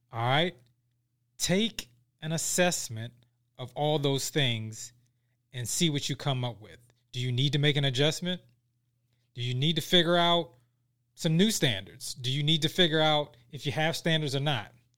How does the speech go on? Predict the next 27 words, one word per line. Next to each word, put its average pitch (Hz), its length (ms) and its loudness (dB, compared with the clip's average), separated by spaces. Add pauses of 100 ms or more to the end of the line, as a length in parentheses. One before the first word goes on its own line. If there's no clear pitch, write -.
(240)
That's - 220 4
your 156 120 2
<laughs> - 20 0
homework 147 440 0
for 139 200 -6
this 131 280 -6
week. 131 380 -6 (840)
Listen, 120 460 0 (120)
I 139 180 -6
need 143 300 -2
you 139 180 -6
guys 123 460 -2
to 117 80 -8
stay 127 380 -4
locked 117 420 -4
in. 104 160 -6
We 139 180 -8
are 120 160 -6
in 113 400 -12 (300)
the - 60 -16
second 135 400 -4
half 135 340 -2
of 156 60 0
the 151 60 0
year. 113 400 -4 (800)
All 117 80 -6
right? 120 320 -2